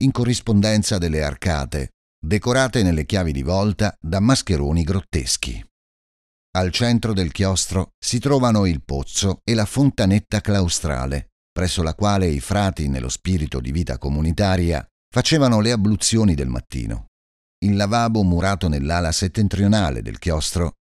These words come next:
era originariamente collocato nell'atrio dove nel millenovecentotrentatré furono edificati il portico e la scalinata d'accesso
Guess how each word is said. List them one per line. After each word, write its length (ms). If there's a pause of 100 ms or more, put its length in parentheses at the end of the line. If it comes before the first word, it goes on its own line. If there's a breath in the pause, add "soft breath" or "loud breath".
(160)
era 280
originariamente 840
collocato 600
nell'atrio 800
dove 300
nel 160
millenovecentotrentatré 1500 (260)
furono 360
edificati 640
il 200
portico 680
e 100
la 120
scalinata 540
d'accesso 760